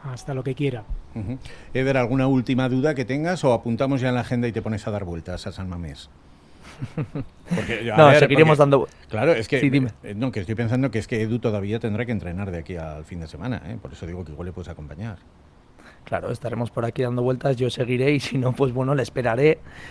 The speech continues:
Speaker 3: y, y al ritmo al que yo pueda seguir. Pero bueno, lo importante, como decimos,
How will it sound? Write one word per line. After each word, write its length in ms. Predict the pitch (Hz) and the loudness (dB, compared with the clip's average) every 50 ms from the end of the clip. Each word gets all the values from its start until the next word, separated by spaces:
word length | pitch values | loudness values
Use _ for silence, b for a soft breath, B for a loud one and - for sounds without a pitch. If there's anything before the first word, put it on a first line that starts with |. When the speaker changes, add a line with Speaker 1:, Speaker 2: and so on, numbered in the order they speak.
| B B B | B B B
Speaker 3:
y, 460 | - 139 131 123 123 120 120 117 - - | 2 4 4 4 4 4 2 0 0 0
y 120 | 123 127 | 2 4
al 100 | 120 117 | 4 4
ritmo 240 | 120 123 131 135 135 | 2 2 2 2 2
al 80 | 131 | 2
que 120 | 120 131 123 | 2 2 2
yo 120 | 120 120 | 2 2
pueda 200 | 117 131 120 113 | 2 2 2 2
seguir. 320 | - - 110 131 147 156 131 | 2 0 0 2 2 2 2
Pero 200 | - 123 117 117 | 2 0 2 4
bueno, 200 | 131 139 127 117 | 4 4 4 2
lo 60 | 113 | 2
importante, 480 | 120 113 120 120 117 127 127 131 - | 0 0 0 -2 -2 0 -2 -2 -2
como 160 | 127 135 131 135 | -2 0 2 2
decimos, 460 | 135 127 - 139 139 143 151 - | 2 2 2 2 2 2 2 0